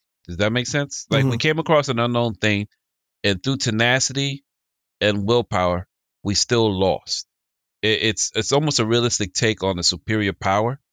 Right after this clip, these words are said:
Speaker 1: You know, it's, it's, it's not Aliens, it's not Predator, in which both of those creatures to me were drastically stronger, more powerful, but we find a way to overcome it either through mud or, you know,
Speaker 2: Yeah.
Speaker 1: or, or whatever,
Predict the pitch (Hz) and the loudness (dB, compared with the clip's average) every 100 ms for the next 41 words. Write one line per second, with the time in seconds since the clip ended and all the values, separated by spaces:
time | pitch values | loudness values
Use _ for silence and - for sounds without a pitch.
0 | _ _ _ - 107 107 104 107 98 - | _ _ _ -4 0 2 2 0 0 -4
1 | - 104 - - - 101 - 107 120 123 | -2 -4 -2 -2 -4 -8 -6 -2 -2 -2
2 | - 110 110 113 110 107 87 107 110 - | 0 0 2 2 0 -2 -6 -2 -2 -2
3 | 113 104 101 101 98 - 90 101 98 - | 0 2 2 2 0 -4 -6 -2 -2 -4
4 | - 110 123 113 104 107 - 110 104 98 | -2 -2 -2 0 0 -2 -4 -6 -4 -6
5 | 98 101 107 98 95 85 - _ _ _ | -4 -2 -2 0 0 -2 -6 _ _ _
6 | _ 87 104 110 110 - 101 98 - - | _ 0 0 0 -6 -4 -4 -2 -2 -2
7 | - 98 104 107 107 101 95 - 107 104 | -2 2 2 2 2 2 0 0 0 0
8 | 110 98 92 98 - 107 104 98 104 98 | 0 -2 -2 -2 0 0 0 0 2 2
9 | 82 92 92 107 104 - 101 95 - 92 | 0 -2 -2 -2 -2 -4 -2 -2 -4 -6
10 | 87 87 104 104 107 113 _ _ _ _ | -2 0 2 2 0 -6 _ _ _ _
11 | _ _ _ _ 98 104 101 98 107 104 | _ _ _ _ 2 4 4 4 2 2
12 | 101 107 92 92 90 85 - 101 101 98 | 0 0 2 2 2 0 -2 2 4 4
13 | 95 - 104 107 107 | 0 -2 0 2 2